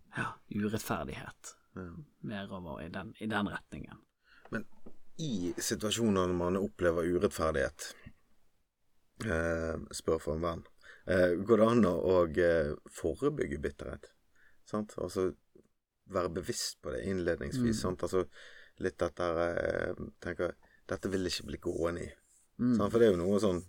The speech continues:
Speaker 2: har du vært bitter en gang, eller
Speaker 1: Ja.
Speaker 2: du har kjent på det tidligere, sånn som kanskje jeg har, eh,
Speaker 1: Mm.
Speaker 2: så vil jo ikke man, eh, eller jeg vil
Speaker 1: Jeg
Speaker 2: jo
Speaker 1: tror
Speaker 2: ikke
Speaker 1: det aller
Speaker 2: da.
Speaker 1: viktigste da, sant,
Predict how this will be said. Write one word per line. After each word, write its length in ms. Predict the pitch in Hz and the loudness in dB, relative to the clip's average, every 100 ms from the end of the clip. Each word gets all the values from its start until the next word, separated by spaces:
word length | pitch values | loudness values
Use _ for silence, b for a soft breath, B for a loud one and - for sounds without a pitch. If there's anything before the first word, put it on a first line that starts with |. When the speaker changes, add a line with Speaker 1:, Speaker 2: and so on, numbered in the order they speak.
| - 90 | -14 -4
Speaker 2:
har 100 | 95 | 0
du 60 | 92 | 2
vært 180 | 95 | 2
bitter 260 | 95 90 85 | 2 0 2
en 180 | 92 90 | 4 2
gang, 300 | 80 82 87 | 0 -2 -4
eller 200 | 87 - 113 | -4 0 2
Speaker 1:
Ja. 80 | 117 | 2
Speaker 2:
du 160 | 82 | 0
har 80 | 85 | 0
kjent 300 | - 90 82 | 2 0 2
på 80 | 82 | 2
det 120 | 80 | 2
tidligere, 520 | - 85 90 85 80 92 B B B | 2 2 4 4 2 -2 B B B
sånn 180 | - 95 | -6 -4
som 140 | 90 76 | -4 -4
kanskje 380 | 87 82 - 82 92 | -6 -6 -6 -6 -2
jeg 160 | 87 85 | 0 0
har, 160 | 78 - B B B - | 0 -4 B B B 2
eh, 320 | 95 90 90 | 4 6 6
Speaker 1:
Mm. 280 | - - - | 4 -4 -8
Speaker 2:
så 160 | 113 | -2
vil 120 | 107 117 | 2 4
jo 60 | |
ikke 120 | 90 98 | 4 4
man, 340 | 104 98 90 | 2 2 0
eh, 240 | 85 85 85 - _ - | 0 0 -2 -10 _ -14
eller 180 | - 95 | -6 -4
jeg 260 | 85 98 85 | 0 0 2
vil 100 | 95 | 2
Speaker 1:
Jeg 80 | 92 | 6
Speaker 2:
jo 60 | 90 | 6
Speaker 1:
tror 60 | |
Speaker 2:
ikke 120 | 160 - | 8 8
Speaker 1:
det 80 | |
aller 120 | - 117 | 8 6
Speaker 2:
da. 80 | 117 | 2
Speaker 1:
viktigste 380 | - 123 - | 0 -2 0
da, 160 | 107 101 | 0 0
sant, 220 | 104 110 | -2 -2